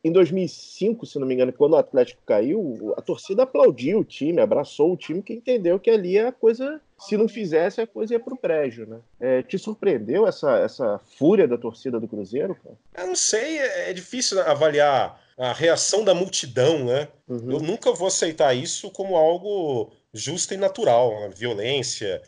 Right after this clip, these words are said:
Speaker 2: a vandalismo, isso aí tem que ser condenado, não importa a circunstância, não é algo pra ser relativizado.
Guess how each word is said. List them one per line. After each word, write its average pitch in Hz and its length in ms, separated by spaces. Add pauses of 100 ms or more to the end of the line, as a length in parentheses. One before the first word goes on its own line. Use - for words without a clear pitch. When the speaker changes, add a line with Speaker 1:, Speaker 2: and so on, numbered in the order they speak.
(140)
Speaker 2:
a 98 180
vandalismo, 107 1040
isso 101 220
aí 143 140
tem 208 160
que - 100
ser 202 500 (260)
condenado, 160 840
não 147 140
importa 190 420
a - 20
circunstância, 131 800 (300)
não 196 220
é 208 80
algo 185 320
pra 185 160
ser 185 240
relativizado. 180 920